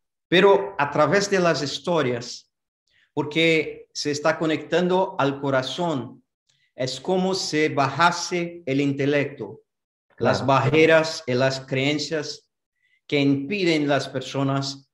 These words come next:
Speaker 1: de cambiar su vida o de comprar un producto. En el marketing,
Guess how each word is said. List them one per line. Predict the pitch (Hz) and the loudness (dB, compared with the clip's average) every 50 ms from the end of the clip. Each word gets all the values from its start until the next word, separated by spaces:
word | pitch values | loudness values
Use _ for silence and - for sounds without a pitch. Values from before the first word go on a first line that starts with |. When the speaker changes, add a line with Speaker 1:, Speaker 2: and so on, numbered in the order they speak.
| _ _ - | _ _ -8
Speaker 1:
de | 113 127 131 127 127 127 127 - - - _ _ _ _ _ _ _ | -4 -2 0 0 -2 -2 -6 -12 -20 -20 _ _ _ _ _ _ _
cambiar | - 156 147 143 139 143 151 151 143 | -4 -2 -2 0 2 2 2 2 2
su | - - 135 120 | 0 -4 -6 -8
vida | 107 110 113 107 98 95 95 - - _ _ _ _ _ _ | -8 -8 -10 -10 -10 -10 -12 -16 -18 _ _ _ _ _ _
o | - 127 131 | 0 2 4
de | 139 143 147 | 4 4 4
comprar | - 151 139 127 131 131 147 143 143 139 127 | 4 4 4 4 4 2 4 4 4 4 4
un | 123 117 - | 0 -2 -4
producto. | - 107 110 107 113 113 107 - - 104 - 131 - - | -4 -6 -4 -4 -4 -6 -8 -10 -10 -10 -10 -10 -10 -6
En | 117 120 | -2 0
el | 127 135 131 127 | 2 2 4 4
marketing, | 139 151 165 - - 185 165 - 180 170 165 151 - | 4 4 2 2 -2 -6 -6 -2 -2 -2 -2 -2 -4